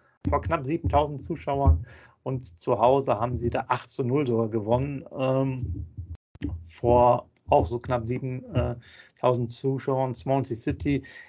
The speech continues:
die sich, äh, auskennen aktuell in der zweiten Liga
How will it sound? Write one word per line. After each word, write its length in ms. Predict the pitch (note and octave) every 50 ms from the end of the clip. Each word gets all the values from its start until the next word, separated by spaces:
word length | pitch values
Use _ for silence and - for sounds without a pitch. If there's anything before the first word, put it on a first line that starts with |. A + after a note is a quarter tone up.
| - _ -
die 80 | A#2
sich, 220 | A2 - - - C#3+
äh, 240 | C#3 B2 A#2+ A#2+ - -
auskennen 560 | - C3 C#3+ C3+ - - - C#3 C3 C3 C3 C3+
aktuell 600 | C3+ C3+ - - - - B2+ C3+ C#3 C#3 C#3 -
in 220 | - C3 B2 A#2+
der 280 | A#2+ A#2+ A#2+ A#2 A#2 -
zweiten 420 | - - - C3 C3+ D3+ C#3+ C#3
Liga 580 | C3+ C3 C3+ C#3 C3+ C3 C#3 C#3 C3+ C#3 C#3 C3